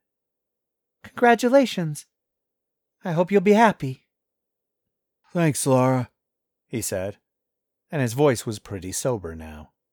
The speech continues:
"Why is it you're calling me then?" "Well, I was thinking about you.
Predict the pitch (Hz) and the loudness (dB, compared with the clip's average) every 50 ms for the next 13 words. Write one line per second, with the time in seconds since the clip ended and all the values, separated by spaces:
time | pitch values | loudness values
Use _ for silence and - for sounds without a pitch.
0 | _ _ _ _ _ _ _ _ _ _ _ _ - 143 156 175 190 185 160 180 | _ _ _ _ _ _ _ _ _ _ _ _ -4 -2 0 2 2 2 2 0
1 | 202 170 160 143 - - 151 160 175 190 208 190 165 143 139 127 113 113 113 110 | -2 -2 -2 -4 -2 2 2 4 4 2 2 -2 -2 -2 -4 -4 -6 -6 -8 -10
2 | 110 107 101 _ _ _ _ _ _ _ _ _ _ _ _ _ _ _ _ _ | -10 -14 -16 _ _ _ _ _ _ _ _ _ _ _ _ _ _ _ _ _
3 | _ _ _ _ _ _ _ _ _ _ _ - 185 180 190 202 - _ _ _ | _ _ _ _ _ _ _ _ _ _ _ -8 -4 -2 -2 -2 -4 _ _ _
4 | _ _ - - 175 185 185 180 190 175 - - - _ - - 214 233 - 185 | _ _ -8 -6 -4 -4 -4 -4 -6 -6 -8 -10 -18 _ -6 -4 -4 -2 -2 -2
5 | 156 139 120 143 135 135 135 139 139 131 131 | -4 -2 -2 -2 -2 -2 -2 -6 -8 -8 -10